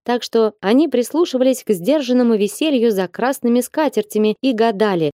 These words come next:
какой будет следующая сцена. Волк выглянет из окна, когда Красная Шапочка постучит, или же настанет трагический конец этой милой героини.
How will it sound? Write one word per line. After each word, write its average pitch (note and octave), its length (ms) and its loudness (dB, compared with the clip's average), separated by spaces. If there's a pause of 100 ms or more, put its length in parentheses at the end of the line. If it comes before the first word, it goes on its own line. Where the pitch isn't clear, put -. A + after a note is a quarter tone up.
какой C#4 420 -2
будет A3+ 320 0
следующая G#3+ 800 0
сцена. D#3 480 -4 (180)
Волк G#3 400 0
выглянет G#3+ 600 2
из F3+ 120 -2
окна, F#3 440 -4 (280)
когда F3 300 0
Красная F3+ 460 -2
Шапочка A3 500 -4
постучит, A3 520 -4 (160)
или D4+ 260 2
же C4 120 2
настанет C4+ 580 0 (120)
трагический C4 680 0
конец G3+ 560 -2 (160)
этой D3+ 300 -4
милой A#3 400 2
героини. E3+ 720 -2